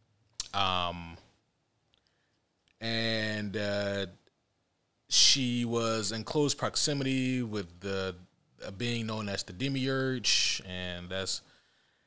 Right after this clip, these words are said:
most likely how she got her powers. And her powers include, but are not limited to, interdimensional travel, time travel, invulnerability,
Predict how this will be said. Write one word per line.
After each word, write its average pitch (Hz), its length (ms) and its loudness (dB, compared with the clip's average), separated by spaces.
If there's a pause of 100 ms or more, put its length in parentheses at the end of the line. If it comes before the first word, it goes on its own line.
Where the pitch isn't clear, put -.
(260)
most 113 160 0
likely 151 280 8
how 135 60 2
she - 140 2
got 101 140 4
her 113 40 -2
powers. 160 1000 10
And 113 260 -2
her 110 80 4
powers 165 560 12
include, 139 520 4
but 117 140 6
are 113 80 4
not 131 320 6
limited 127 460 2
to, 113 460 4
interdimensional 113 720 2
travel, 110 520 4
time 131 420 2
travel, 101 380 2
invulnerability, 107 1040 2